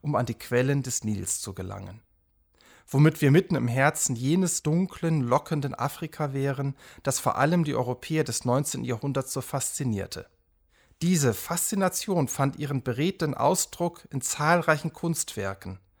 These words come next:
vor allem aber auch in ganz konkreten politischen, militärischen und wissenschaftlichen Exkursionen und Landnahmen, Vermessungen und gewaltsamen Aneignungen.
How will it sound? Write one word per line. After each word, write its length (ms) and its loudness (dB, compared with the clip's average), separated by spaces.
vor 220 -6
allem 320 6
aber 360 0
auch 200 4
in 100 -4
ganz 300 4
konkreten 600 -2
politischen, 680 -2
militärischen 800 -2
und 200 -4
wissenschaftlichen 800 -4
Exkursionen 1000 -2
und 180 -4
Landnahmen, 840 4
Vermessungen 920 2
und 320 0
gewaltsamen 800 0
Aneignungen. 840 -10